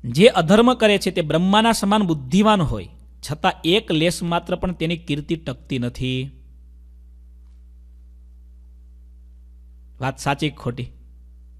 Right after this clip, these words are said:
આ આતંકવાદીઓ બુદ્ધિવાળા નથી, પૈસાવાળા નથી,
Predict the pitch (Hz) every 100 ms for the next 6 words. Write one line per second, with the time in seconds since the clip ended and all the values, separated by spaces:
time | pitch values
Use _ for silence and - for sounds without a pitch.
0 | - - - - - - - - - -
1 | - - - - - - - - - -
2 | 135 127 - 151 135 143 147 131 113 -
3 | - 123 123 139 139 143 131 131 143 -
4 | - - - - - - - - - -
5 | - 131 131 139 135 135 127 127 135